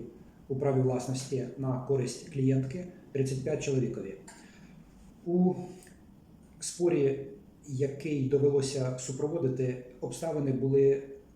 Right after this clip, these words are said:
такі, що після дев'ятнадцяти років спільного життя шлюб розірвано. В шлюбі було придбано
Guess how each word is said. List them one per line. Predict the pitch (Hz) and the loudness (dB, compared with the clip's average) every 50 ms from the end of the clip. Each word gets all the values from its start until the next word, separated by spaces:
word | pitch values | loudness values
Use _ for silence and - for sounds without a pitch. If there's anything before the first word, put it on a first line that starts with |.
| - - | -8 -4
такі, | 151 131 - - 185 175 | -4 -4 -2 0 0 0
що | 170 - - - 139 131 127 | 0 -2 -2 0 2 2 2
після | 127 - - - 143 | 0 -2 -2 0 2
дев'ятнадцяти | 131 135 131 131 147 143 135 - 131 - 139 | 2 4 4 2 2 0 -2 -4 -4 -2 0
років | 131 131 131 131 - 135 131 - - - - - - - | 0 0 0 0 -2 -4 -4 -4 -6 -12 -16 -20 -20 -18
спільного | - - - 147 143 139 139 131 131 | -16 -10 -6 -4 -2 0 2 2 2
життя | 127 131 131 127 165 156 151 151 - - - - - - - - - - | 2 0 -2 -2 -4 -4 -6 -6 -8 -12 -16 -18 -20 -20 -20 -20 -20 -18
шлюб | - - - 156 - 131 - - - - - - - | -14 -10 -6 -4 -4 -2 -4 -4 -6 -10 -16 -12 -6
розірвано. | - 123 131 127 135 139 127 - 139 165 170 180 180 - - - - - - - - | -2 0 0 2 2 2 2 2 0 -2 -4 -6 -8 -8 -10 -16 -20 -20 -20 -16 -10
В | - | -6
шлюбі | - - - 143 139 123 127 156 180 180 - - - - - - - | -6 -4 -2 -2 -2 -2 -2 -4 -6 -8 -10 -14 -18 -20 -20 -14 -6
було | 120 123 135 143 151 156 147 | 0 2 2 4 2 2 0
придбано | - 156 156 143 131 135 131 127 131 123 123 - - - | 0 0 0 0 0 2 2 4 4 4 2 0 -6 -10